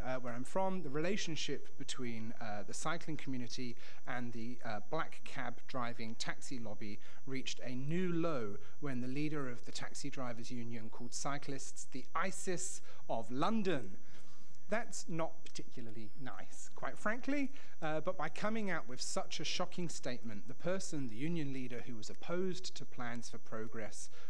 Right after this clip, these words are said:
was, knew that he was most likely to attract attention and generate headlines. This is how headlines about the projects that you're doing also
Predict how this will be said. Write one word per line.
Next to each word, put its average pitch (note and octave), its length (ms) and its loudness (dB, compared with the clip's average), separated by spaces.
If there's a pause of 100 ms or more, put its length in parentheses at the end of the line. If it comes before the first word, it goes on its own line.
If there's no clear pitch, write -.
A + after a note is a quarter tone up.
was, A#2 240 0
knew E3 380 2
that B2 120 0
he C3+ 140 0
was A#2+ 240 0
most D3+ 320 0
likely A#2 460 0 (280)
to G#2+ 140 0
attract - 400 0
attention A2 640 0 (220)
and A#2 160 0
generate G#2+ 440 0
headlines. F#2 800 0 (460)
This D#3 140 0
is D3 220 0
how B2+ 220 0
headlines A2+ 580 0
about G#2+ 300 0
the A#2 40 0
projects B2 480 0
that A2+ 160 0
you're F3 220 0
doing G#2+ 420 0
also A#2+ 460 0